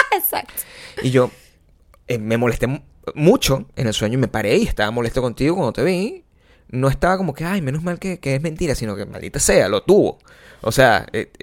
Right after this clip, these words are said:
Speaker 2: y, y, y he, he, he tenido siempre esas revelaciones a lo largo de toda mi vida.
Speaker 1: Ujú.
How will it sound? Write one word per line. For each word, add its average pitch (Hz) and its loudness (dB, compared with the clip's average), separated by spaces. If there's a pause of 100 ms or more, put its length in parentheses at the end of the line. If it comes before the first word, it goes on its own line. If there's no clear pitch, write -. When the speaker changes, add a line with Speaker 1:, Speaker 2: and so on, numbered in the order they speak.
(100)
Speaker 2:
y, 139 0
y, 143 -4
y 151 4
he, 156 6
he, 160 0
he 160 0
tenido 185 0
siempre 147 -4
esas 147 -2
revelaciones 131 0 (580)
a - -8
lo 95 -2
largo 95 -4
de 104 0
toda 92 -6
mi 85 -10
vida. 67 -12
Speaker 1:
Ujú. 180 -14